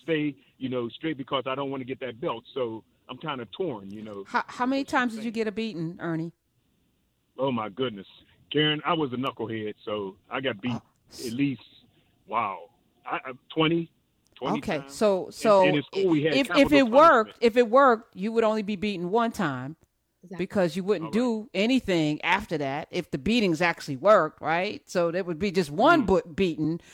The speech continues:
Speaker 2: and then you would be like, "I ain't trying to do that again." Like, that's where I was. For you, Chelsea,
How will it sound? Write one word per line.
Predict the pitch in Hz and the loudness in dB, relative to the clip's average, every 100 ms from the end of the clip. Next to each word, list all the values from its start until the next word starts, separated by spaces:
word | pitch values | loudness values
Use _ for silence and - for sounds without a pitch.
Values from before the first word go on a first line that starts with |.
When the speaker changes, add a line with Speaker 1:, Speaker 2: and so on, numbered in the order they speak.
| - _ _ | -20 _ _
Speaker 2:
and | 190 190 196 | -4 0 0
then | 190 | 2
you | 208 | 0
would | 180 160 | 0 0
be | 180 | 2
like, | 175 156 | 2 2
"I | 156 202 | 2 2
ain't | 190 165 | 2 2
trying | 190 156 | 2 0
to | |
do | 143 208 | 0 2
that | 180 170 | 4 4
again." | 143 147 117 - | 0 -6 -8 -8
Like, | 151 143 | -8 -6
that's | 156 - | -8 -4
where | 151 | 2
I | 180 | 2
was. | 135 113 87 - _ _ _ _ _ | 2 -6 -12 -18 _ _ _ _ _
For | - 240 | -6 -4
you, | 220 277 302 294 269 - _ - | 0 0 2 0 -2 -10 _ 0
Chelsea, | 254 226 247 - | 2 2 -2 -12